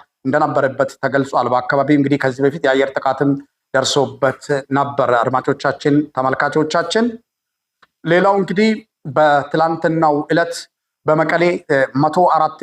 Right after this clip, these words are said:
ኤፍ ኤም ሬዲዮ ጣቢያ ምንም አይነት ነገር እንዳይተላለፍበት ተደርጓል። የራሳቸውን ሰው እስከሚያመቻቹ ነው ነው የተባለው። እንግዲህ በትግራይ ጉዳይ ዛሬ ውይይት ተደርጓል። እንግዲህ፣ እ፣ ጌዲዮን ጢሞቴዎስ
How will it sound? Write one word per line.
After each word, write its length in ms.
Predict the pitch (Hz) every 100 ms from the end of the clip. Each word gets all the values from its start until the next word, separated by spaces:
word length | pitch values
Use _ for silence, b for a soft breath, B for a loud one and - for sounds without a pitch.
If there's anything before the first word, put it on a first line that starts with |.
| -
ኤፍ 180 | 156 156
ኤም 160 | 160 143
ሬዲዮ 300 | 139 143 147 139 131
ጣቢያ 320 | 147 139 147 147 147 _ _ 131
ምንም 200 | 165 185 185
አይነት 360 | 165 156 151 - - -
ነገር 320 | 139 143 139 143 147
እንዳይተላለፍበት 1040 | 139 143 139 - 143 131 123 127 - 139 -
ተደርጓል። 540 | _ 160 170 170 190 185 B B _
የራሳቸውን 680 | 156 170 170 156 156 165 151
ሰው 160 | 156 160
እስከሚያመቻቹ 840 | 156 - 160 160 165 151 147 143 139 160
ነው 140 | 147
ነው 100 | 143
የተባለው። 360 | 135 135 135 135
እንግዲህ 240 | 139 175 190 _ _ -
በትግራይ 400 | 135 160 160 160
ጉዳይ 340 | 143 131 147 135
ዛሬ 260 | 143 143 147 151
ውይይት 460 | 139 143 147 160 - _ 151
ተደርጓል። 440 | 147 156 147 151
እንግዲህ፣ 280 | 139 147 156 156 - _ _ -
እ፣ 100 | 123
ጌዲዮን 420 | 131 139 151 151 156
ጢሞቴዎስ 500 | - 143 139 151 139